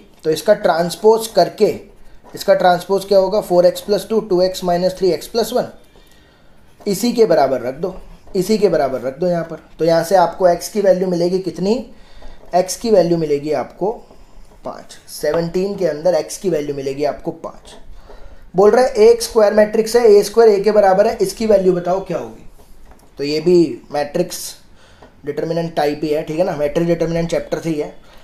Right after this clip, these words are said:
इसका cube खोलोगे तो क्या आएगा, एट प्लस ए cube plus twelve A square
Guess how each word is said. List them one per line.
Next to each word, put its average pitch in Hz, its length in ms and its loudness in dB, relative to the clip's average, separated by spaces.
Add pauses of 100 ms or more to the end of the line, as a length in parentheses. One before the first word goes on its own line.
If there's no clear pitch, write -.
(160)
इसका 208 220 -2
cube 202 280 0
खोलोगे 208 340 4
तो 208 120 -2
क्या 196 160 4
आएगा, 196 400 4
एट 185 320 2
प्लस 190 400 0
ए 170 120 2 (100)
cube 202 340 -2
plus 170 340 0
twelve 170 320 0
A 180 120 2
square 180 420 2